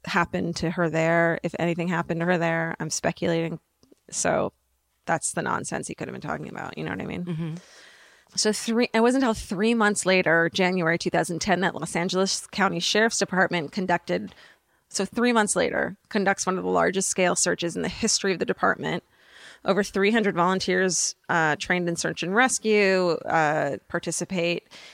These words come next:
Speaker 1: in the eighteen square mile search of the area of Malibu Canyon and the hills of Malibu Creek State Park. They find racially and sexually offensive graffiti on the walls of a culvert in the canyon. The graffiti was freshly painted,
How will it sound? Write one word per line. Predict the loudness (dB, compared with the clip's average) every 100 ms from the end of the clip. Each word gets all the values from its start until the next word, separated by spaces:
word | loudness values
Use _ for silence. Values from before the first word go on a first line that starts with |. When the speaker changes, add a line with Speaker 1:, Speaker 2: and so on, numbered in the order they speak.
| _
Speaker 1:
in | -4 -4
the | -2
eighteen | -4 -2 -4
square | -2 0 2
mile | 2 2 2
search | 2 2 2 0 -2
of | -2 -4
the | -2
area | 2 2 2
of | 0
Malibu | 0 0 -2
Canyon | -2 0 2 2 2 0
and | -2 -4
the |
hills | 0 2 2 2
of | 0
Malibu | 2 2 0
Creek | -4 -6 -4
State | -6 -6
Park. | 0 2 2 0 -16 -18 -20 -4
They | 0
find | 2 2
racially | 2 2 2 2
and | 2
sexually | 0 0 0 2 0 0
offensive | -2 -2 0 -2 -4
graffiti | -6 -4 0 4 4
on | 2 2
the |
walls | 2 2 4 2 -2
of | -6
a | -6
culvert | -4 4 4 4 0 0
in | -4
the | -4
canyon. | -4 -4 -4 -4 -6 -8 -16 -20 -20 -4
The | -2
graffiti | 0 0 0 2
was | 0 0
freshly | 0 2 2 0
painted, | 0 -2 0 0 0 -2